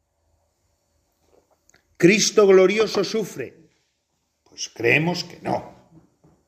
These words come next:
Más que creemos, afirmamos que no. Cristo glorioso no sufre, no puede sufrir.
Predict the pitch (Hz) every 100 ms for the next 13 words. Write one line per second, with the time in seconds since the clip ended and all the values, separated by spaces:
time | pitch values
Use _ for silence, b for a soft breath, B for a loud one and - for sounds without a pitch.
0 | _ _ 127 123 - 143 147 131 135 156
1 | 208 208 - - _ - 160 - - 151
2 | 127 127 185 262 156 110 - 113 101 -
3 | _ _ _ _ _ _ _ _ - 143
4 | 156 156 - 160 160 151 147 175 180 196
5 | 196 - - - 170 202 202 - - 151
6 | 147 80 - _ _ - 180 208 - 180
7 | 151 123 - 101 - 123 101 - _